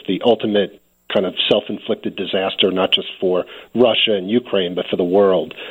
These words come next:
So, Lisa, I can't tell you which one. Um, shortages of certain items during the holidays, a-, absolutely, it's got to happen. Um, and again, to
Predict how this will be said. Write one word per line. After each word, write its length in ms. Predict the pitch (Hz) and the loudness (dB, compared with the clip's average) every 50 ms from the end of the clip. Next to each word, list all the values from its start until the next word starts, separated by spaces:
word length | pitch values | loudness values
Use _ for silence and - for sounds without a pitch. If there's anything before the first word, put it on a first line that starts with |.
| - - - - - - - - | -14 -14 -14 -14 -16 -10 -6 2
So, 200 | - 143 135 131 | 4 4 4 4
Lisa, 380 | 127 139 156 151 156 - - - - | 2 2 2 0 2 2 0 0 0
I 80 | - | -2
can't 380 | - - - - 156 160 170 165 - - _ _ - | -6 -4 2 4 4 4 4 2 -2 -12 _ _ -4
tell 200 | - - 156 151 | 0 2 4 4
you 200 | 147 147 156 143 | 4 4 4 4
which 220 | 120 143 147 - - | 4 2 0 0 2
one. 400 | - 139 135 143 160 190 220 208 - - - - - - - - _ - | 2 2 4 4 2 2 0 -4 -6 -8 -14 -20 -20 -20 -20 -10 _ 2
Um, 260 | 120 113 107 104 - - - - - | 4 4 4 2 2 2 2 2 4
shortages 600 | 160 160 175 175 180 - 160 165 160 160 - - - | 4 6 6 6 4 4 4 4 4 4 2 -2 -4
of 80 | - 127 - - | -4 -4 0 2
certain 280 | - 156 170 135 143 139 | 4 4 4 4 4 4
items 320 | 143 147 151 151 147 - | 4 6 4 2 0 2
during 180 | - 151 143 135 | 2 2 4 4
the 80 | 127 | 2
holidays, 540 | - - 139 151 160 156 175 175 175 190 180 - - - _ _ _ _ _ _ _ | 2 2 2 2 4 4 6 6 6 4 2 -2 -8 -16 _ _ _ _ _ _ _
a-, 80 | 117 120 - | -8 -6 -2
absolutely, 640 | - 123 123 - - - 123 120 120 101 104 95 98 | 0 0 2 0 2 2 4 4 4 4 2 -2 -2
it's 100 | 95 - | -2 2
got 220 | - 117 110 - | 2 2 2 2
to 80 | 110 98 | 0 -2
happen. 500 | 104 117 120 120 - - 85 85 87 - - - - - - _ _ | 0 0 0 0 -2 -4 -6 -6 -8 -12 -16 -20 -20 -20 -20 _ _
Um, 320 | 101 98 95 95 95 95 - | -2 0 2 2 0 0 0
and 80 | 127 120 | 0 2
again, 280 | 107 - 127 95 90 - | 4 4 2 2 -2 -6
to 60 | - | -8